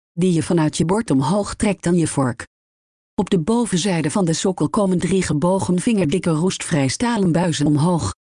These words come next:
die op ronde muntjes lijken te staan op de sokkel. Vanuit die gebogen buizen bouwt het beeld zich verder omhoog op uit steeds meer gebogen buizen. Sommige in de vorm van een deel van een cirkel. Andere zijn gebogen tot een S-vorm of andere gebogen vormen.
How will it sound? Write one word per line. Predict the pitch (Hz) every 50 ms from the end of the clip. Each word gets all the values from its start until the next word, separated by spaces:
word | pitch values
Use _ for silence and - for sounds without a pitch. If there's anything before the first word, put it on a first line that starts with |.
| _ _
die | 151 156 165 143
op | 139 -
ronde | 147 139 160 214 247 247 202 175
muntjes | 180 165 156 262 - - 226 - -
lijken | 196 190 202 208 - - 160
te | - 160
staan | - - 214 190 190 175
op | - 180 - -
de | 180
sokkel. | 160 - - 233 214 - - 131 120 - _ _ _ _ _ _ _ _ _ _ _ _ _ -
Vanuit | - 208 196 185 185
die | - 185 170
gebogen | - 160 151 143 175 185 190 - - 180 180
buizen | 160 190 180 175 156 - 170
bouwt | 185 185 185 180 -
het | 160 135
beeld | 131 170 156 147 139 -
zich | - 190 - -
verder | - 214 196 180 190 185
omhoog | 185 190 190 151 123 165 185 185 - -
op | - - 143 - -
uit | - 208 185 -
steeds | - - - 202 185 147 -
meer | 185 202 196 185 -
gebogen | - 160 143 175 175 190 185 - - 170
buizen. | 151 165 160 156 135 117 123 - - - _ _ _ _ _ _ _ _ _ _ _ _ _
Sommige | - - 277 262 254 208 - - -
in | 190 190 175
de | 156
vorm | - - 190 202 220 226 202
van | - 170 151
een | 147 147 143
deel | 135 175 202 233 254
van | - - 151 139
een | 139 139
cirkel. | - - - 233 214 190 - - 120 120 - - _ _ _ _ _ _ _ _ _ _ _ _
Andere | _ 190 190 180 160 170 147 151
zijn | - 220 185 165
gebogen | - 156 151 139 175 185 190 185 104 175 -
tot | - 196 -
een | 175 156 151 - 170 165
S-vorm | - - - 185 156 139 135 -
of | - 170 -
andere | - - 208 208 190 175 175 165
gebogen | 156 - 156 143 175 180 196 190 - 190 175 151
vormen. | - 190 175 151 127 117 104